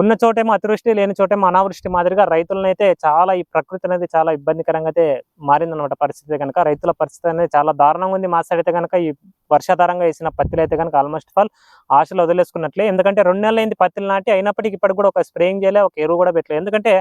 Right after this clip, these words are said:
ఏదైనా వర్షం వస్తేనే, ఆ తేమ ఉంటేనే కదా మనం తగిన-, దానికి తగినంతగా ఏదైనా చేయాలనుకున్నా చేయ-, చేయడానికి అవకాశం ఉంటది కాబట్టి, ఎలాంటి వర్షం అన్న, వర్షపాతం అనేది లేదన్నమాట మన సైడ్. కాబట్టి చాలా వరకు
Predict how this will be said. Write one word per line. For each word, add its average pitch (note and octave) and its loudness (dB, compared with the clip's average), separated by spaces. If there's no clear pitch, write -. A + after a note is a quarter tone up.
ఏదైనా G#3 2
వర్షం G#3+ 0
వస్తేనే, A#3 -2
ఆ - -14
తేమ G3 0
ఉంటేనే G3+ -2
కదా G3 0
మనం F#3+ -2
తగిన-, D#3+ -2
దానికి D3 -6
తగినంతగా E3+ -2
ఏదైనా D#3+ -2
చేయాలనుకున్నా D3+ -4
చేయ-, C#3+ -2
చేయడానికి D3 0
అవకాశం C#3+ -4
ఉంటది C#3+ -4
కాబట్టి, E3 0
ఎలాంటి F#3+ 2
వర్షం G3+ -2
అన్న, G3 -2
వర్షపాతం F#3 0
అనేది F3+ -2
లేదన్నమాట E3+ 0
మన D#3 -4
సైడ్. D#3+ -2
కాబట్టి E3+ 2
చాలా D#3+ 2
వరకు D#3+ -6